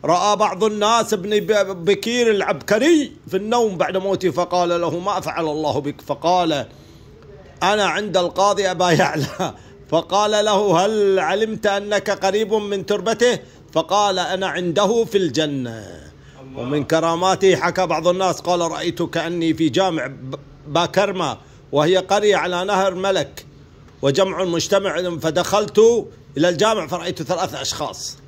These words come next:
Speaker 1: على المنبر، فقلت لبعض من كان بقربي: 'من هؤلاء؟' فقال لي: 'هذا النبي صلى الله عليه وسلم وأبو بكر وعمر.' فقلت: 'يا رسول الله، بمن يقتدى؟' فأومى إلى شيخ قاعد على المرقاة التحتانية من المنبر، فقلت له،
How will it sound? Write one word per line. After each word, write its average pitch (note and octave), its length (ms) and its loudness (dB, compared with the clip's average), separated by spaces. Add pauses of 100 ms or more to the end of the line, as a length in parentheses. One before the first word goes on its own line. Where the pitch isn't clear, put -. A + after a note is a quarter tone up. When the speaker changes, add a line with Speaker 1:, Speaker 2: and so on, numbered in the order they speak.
Speaker 1:
على D3 120 0
المنبر، D3 440 -2
فقلت A3 420 -4
لبعض F#3+ 360 -2
من F3+ 200 -4
كان F3+ 240 -2
بقربي: D#3+ 400 -4
'من B3+ 200 0
هؤلاء؟' A#3 520 2 (640)
فقال D#3+ 360 0
لي: D#3+ 420 2
'هذا D#3 300 -2
النبي D#3 340 -4
صلى - 80 -8
الله D#3 80 -2
عليه E3+ 260 -2
وسلم D3 140 -2
وأبو C#3 220 -2
بكر F3 280 -2 (100)
وعمر.' C3 720 -4 (640)
فقلت: G3+ 340 2
'يا A3+ 260 6
رسول A#3+ 380 0
الله، B3+ 680 2 (840)
بمن B3 340 4
يقتدى؟' A#3+ 640 2
فأومى G#3+ 800 0
إلى G#3 200 2
شيخ A3+ 300 0 (220)
قاعد A3 480 2
على G#3 240 0
المرقاة G#3 600 0
التحتانية G3+ 840 0
من F3+ 140 -4
المنبر، E3+ 440 -4
فقلت G#3 420 0
له، A3 440 2